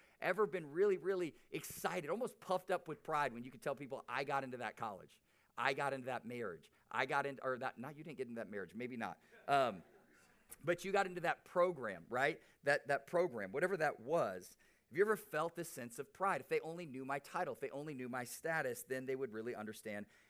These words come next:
how valuable I am." Well, so, like, we've been called to not live like this. Like, living to show the world that we are great is not just a small sin,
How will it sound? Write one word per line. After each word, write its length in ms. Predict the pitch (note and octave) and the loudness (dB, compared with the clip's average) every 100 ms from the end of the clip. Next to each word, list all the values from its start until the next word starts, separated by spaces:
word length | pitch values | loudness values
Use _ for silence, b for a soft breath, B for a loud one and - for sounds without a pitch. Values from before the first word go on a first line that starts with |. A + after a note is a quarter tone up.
| b | b
how 240 | C3+ B2+ G#2+ | -4 -4 -2
valuable 540 | C#3+ E3+ D#3+ F#2+ F#2 E2 | 0 2 0 -2 -6 -6
I 140 | D#2 | -8
am." 80 | D#2 _ | -12 _
Well, 80 | B2+ | -6
so, 280 | - E3 - b b b | 0 0 -2 b b b
like, 140 | D3+ - - | -4 -4 -16
we've 200 | A#2 E3 | -10 -6
been 160 | F3+ G3+ | 0 0
called 320 | C#3+ D#3+ D3+ | 0 -4 -4
to 60 | C3 | -4
not 220 | B2 - | -6 -4
live 200 | G#2 G2+ | -4 -2
like 200 | F2+ D#2+ | -4 -6
this. 200 | D#2+ C#2+ - | -8 -10 -4
Like, 120 | B2+ | -4
living 340 | A2+ C#3 F3+ G3 | -2 -2 -2 -2
to 60 | |
show 220 | F3 E3+ | -2 -2
the 80 | D#3 | -2
world 340 | A#2+ C#3+ D3+ C#3+ B _ | -2 2 2 2 B _
that 220 | B2 - | -2 -2
we 200 | A2+ D#3+ | -6 4
are 80 | F#3+ | 4
great 340 | D3 A2 A2 A#2 | 4 0 0 -2
is 140 | A#2 | -4
not 160 | D3 - | -2 -2
just 180 | E3 - | -4 -8
a 60 | |
small 360 | B2+ - D3+ D3+ | -8 -6 -4 -4
sin, 400 | - F#3 C#3 | -4 -2 -2